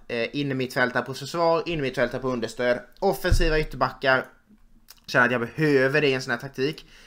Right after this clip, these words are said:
Jag kommer säga till dem också att behålla bredd, för jag vill verkligen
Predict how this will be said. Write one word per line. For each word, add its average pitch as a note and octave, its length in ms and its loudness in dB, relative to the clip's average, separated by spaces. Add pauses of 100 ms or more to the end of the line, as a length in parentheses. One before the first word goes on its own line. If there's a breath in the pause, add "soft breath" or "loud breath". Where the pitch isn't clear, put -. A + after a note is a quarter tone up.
(200 loud breath)
Jag - 100 -16
kommer B2+ 120 -6
säga C3 140 -4
till B2+ 180 -2
dem B2+ 140 0
också A#2+ 220 -6
att A#2 120 -2
behålla A#2 440 -2
bredd, G#3 580 2
för - 120 -6
jag B2 60 -2
vill B2 140 -4
verkligen A2+ 500 0